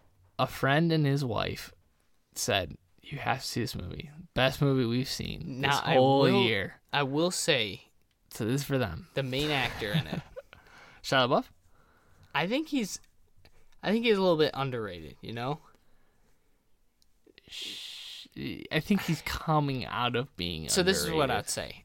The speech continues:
Speaker 2: I'd say he has some great movies.
Speaker 1: No, no.
Speaker 2: Transformers.
Speaker 1: Yeah, I mean, he's in Holes.
Speaker 2: Nymphomaniac. <laughs> No,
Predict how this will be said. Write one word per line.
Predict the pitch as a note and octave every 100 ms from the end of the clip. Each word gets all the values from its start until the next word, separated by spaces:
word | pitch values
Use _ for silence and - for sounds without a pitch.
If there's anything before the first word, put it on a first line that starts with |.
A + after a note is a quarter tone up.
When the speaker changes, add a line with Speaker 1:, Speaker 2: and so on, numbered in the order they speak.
| -
Speaker 2:
I'd | C#3+ -
say | D3 C3 A#2+ C3 - - - - - - - - - -
he | F3 F3+
has | G3
some | - E3
great | C#3+ C3 -
movies. | G2+ - - - - - - - - _ -
Speaker 1:
No, | G#3
no. | F#3+
Speaker 2:
Transformers. | F#3 F3 - F3+ F3 E3+ A#3+
Speaker 1:
Yeah, | - -
I | F3
mean, | G#3+ G3
he's | A3
in | G#3
Holes. | G3 G3 F#3+
Speaker 2:
Nymphomaniac. | D#3+ E3 D#3+
<laughs> |
No, | C3